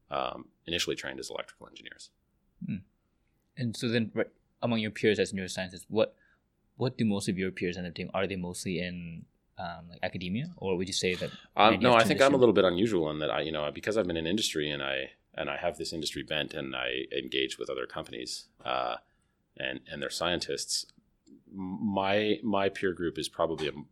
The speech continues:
Speaker 1: bigger, more of a mix. Like, if you talk to academic neuroscientists, they probably don't know very many industry neuroscientists.
Speaker 2: Hmm.
Speaker 1: Um,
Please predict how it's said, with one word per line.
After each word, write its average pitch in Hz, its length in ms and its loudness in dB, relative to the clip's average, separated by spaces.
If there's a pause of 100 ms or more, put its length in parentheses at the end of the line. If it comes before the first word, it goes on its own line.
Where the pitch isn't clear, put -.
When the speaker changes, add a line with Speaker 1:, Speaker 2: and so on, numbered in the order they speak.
Speaker 1:
bigger, 71 320 -4
more 80 220 -4
of 67 40 -10
a 67 40 -8
mix. 71 420 -4
Like, 65 160 -6
if - 80 -20
you 82 80 -6
talk 82 200 -2
to 73 140 -2
academic 69 400 -6
neuroscientists, 62 600 -8
they 78 80 -6
probably 67 240 -4
don't 62 120 -8
know 60 100 -8
very 71 160 -8
many - 420 -16 (100)
industry 73 340 -10
neuroscientists. - 720 -12
Speaker 2:
Hmm. - 600 -14
Speaker 1:
Um, 64 240 -4